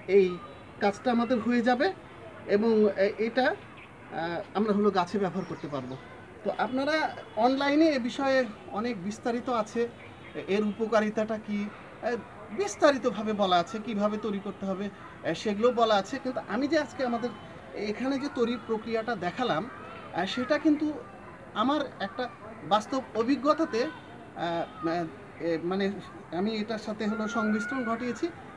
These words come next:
আহ, ঘটিয়েই কিন্তু আমি এই, আহ, উপকরণগুলো ব্যবহার করেছি। আ-, আপনারা, আহ, হয়তো জেনে থাকবেন যে ভারতে, উম, এই যে পানিটা যেটা আমি ব্যবহার করলাম,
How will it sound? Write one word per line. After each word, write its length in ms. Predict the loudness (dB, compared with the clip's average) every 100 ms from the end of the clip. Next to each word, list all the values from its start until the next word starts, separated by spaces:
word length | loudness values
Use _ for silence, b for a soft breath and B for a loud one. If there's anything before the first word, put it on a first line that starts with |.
| -8
আহ, 160 | -2 -2
ঘটিয়েই 420 | 0 0 4 4
কিন্তু 260 | 2 0 2
আমি 200 | 2 0
এই, 360 | 2 4 4
আহ, 960 | 2 -4 -8 -8 -4 -2 0 -4 -6 -4
উপকরণগুলো 640 | 0 2 2 2 2 2
ব্যবহার 340 | 2 0 0 -4
করেছি। 380 | -4 -8 -8 -12 -14 -18 -20 -14
আ-, 80 | -8 -4
আপনারা, 320 | -2 2 6
আহ, 400 | 6 6 2 -2 -4 -8
হয়তো 220 | -4 -2
জেনে 260 | 0 0 0
থাকবেন 400 | -2 -2 0 0
যে 140 | 0
ভারতে, 480 | 0 0 0 0 -2 -4 -8 -8 -8 -6
উম, 200 | -2 0 -2
এই 80 | -4
যে 100 | -2
পানিটা 440 | 0 2 2 2
যেটা 200 | -2 -2
আমি 140 | -2 0
ব্যবহার 320 | -2 -2 -4
করলাম, 340 | -4 -4 -4